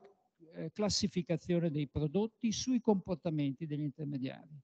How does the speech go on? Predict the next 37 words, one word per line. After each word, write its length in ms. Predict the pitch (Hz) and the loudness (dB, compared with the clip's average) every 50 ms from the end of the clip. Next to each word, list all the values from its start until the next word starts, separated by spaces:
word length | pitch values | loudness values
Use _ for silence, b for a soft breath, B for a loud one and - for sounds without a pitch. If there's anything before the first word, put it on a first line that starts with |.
| _ _ _ _ _ _ _ _ - 320 | _ _ _ _ _ _ _ _ 4 6
E 140 | 226 202 | 8 8
le 220 | - 196 180 202 208 | 8 6 4 6 6
regole 580 | 202 226 240 185 147 170 170 156 156 156 143 | 6 4 4 4 4 4 4 4 4 4 2
che 380 | - - 170 147 151 165 156 139 | 0 -2 -2 0 2 2 0 0
si 180 | - - 160 139 | -2 -2 -4 -4
stanno 340 | - - 196 190 185 165 | 0 0 2 2 2 2
definendo 720 | 151 139 151 - - 214 190 170 165 170 196 208 214 226 | 0 0 -2 0 2 0 2 2 2 2 0 2 2 2
sono 240 | 190 - - 160 160 147 | 2 2 2 0 0 2
regole 440 | 143 151 151 160 202 208 202 180 | 0 -2 -2 0 2 4 2 2
particolarmente 840 | - - 156 143 - 160 139 - 147 147 147 151 156 151 - 151 139 | 2 0 -4 -4 -4 -4 -4 -2 -2 -2 0 0 0 0 -2 -4 -6
complesse 840 | - 175 202 196 - 208 208 220 226 - - - - 202 185 170 156 | -4 -4 -4 -2 0 2 4 4 2 2 -2 -4 -4 -2 0 0 -2
perché, 760 | - - 143 127 - - 165 151 151 156 143 139 143 151 151 | -2 -4 -8 -8 -8 -4 -2 -2 0 0 0 -2 -4 -4 -6
eh, 200 | 147 147 - - 160 | -6 -8 -8 -8 -8
ovviamente 600 | 151 147 151 151 151 160 156 151 170 190 - - | -6 -6 -2 0 2 4 6 6 4 4 4 2
è 20 | |
stato 320 | 135 - 156 139 - 156 147 | 0 2 0 -2 2 2 4
messo 320 | 151 160 160 - - 151 | 4 4 4 2 2 2
anche 260 | 147 151 156 139 - | 2 4 2 2 2
al 60 | 151 147 | 0 2
lavoro 400 | 156 160 156 160 160 185 190 165 | 2 4 6 6 6 6 6 4
a 60 | 143 | 4
livello 360 | 139 143 139 151 151 151 151 | 2 2 2 2 2 2 2
europeo, 760 | 151 151 147 156 143 - 170 156 147 156 165 196 247 226 - | 2 2 2 0 0 0 -2 -4 -2 -2 -4 -4 -6 -8 -12
e 140 | - 170 151 | -10 -10 -8
qui 120 | - 180 | -6 -6
stiamo 220 | 151 - - - 139 | -8 -6 -6 -8 -6
parlando 400 | - 147 147 151 156 147 147 143 | -6 -6 -6 -4 -6 -6 -6 -8
del 140 | 139 147 139 | -8 -8 -8
livello 320 | 143 139 156 151 147 147 | -8 -6 -4 -2 -2 0
europeo 440 | 143 147 143 - - 170 160 151 139 | 0 0 0 2 2 2 4 2 2
per 160 | - 151 - | -2 -6 -6
non 140 | 151 156 139 | -6 -4 -2
parlare 400 | - 151 143 156 165 160 156 143 | -2 2 4 6 6 6 6 6
di 100 | 143 151 | 4 4
altri 320 | 147 147 139 - 143 151 | 2 2 0 -2 -6 -4
contesti, 640 | - - 185 196 - - 135 127 131 - - - | 2 4 4 4 4 2 0 -2 -2 -6 -10 -10
è 40 | 180 | -10